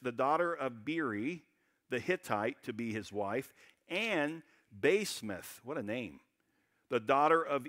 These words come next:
Elon the Hittite. He didn't just take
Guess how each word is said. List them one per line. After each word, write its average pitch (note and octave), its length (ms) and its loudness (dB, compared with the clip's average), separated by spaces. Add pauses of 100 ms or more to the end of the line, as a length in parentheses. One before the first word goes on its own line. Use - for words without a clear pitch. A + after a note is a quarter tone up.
Elon C3 440 0
the F2+ 120 -6
Hittite. D2+ 560 -10 (1080)
He F#3 160 -4
didn't A#3 220 -4
just C#3+ 220 -4
take D#3+ 320 0